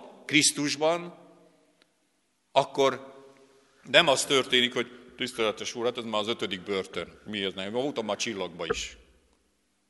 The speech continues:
Fűtenek, eh, ágyam is van, kaja se annyira rossz.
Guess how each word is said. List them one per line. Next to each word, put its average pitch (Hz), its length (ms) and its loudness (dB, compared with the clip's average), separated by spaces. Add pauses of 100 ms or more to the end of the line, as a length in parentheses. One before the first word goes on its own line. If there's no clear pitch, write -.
(880)
Fűtenek, 131 760 2 (520)
eh, 147 180 -8 (440)
ágyam 135 420 6
is 113 180 -2
van, 98 320 -4 (1600)
kaja 160 240 6
se 131 200 2
annyira 110 340 2
rossz. - 400 -6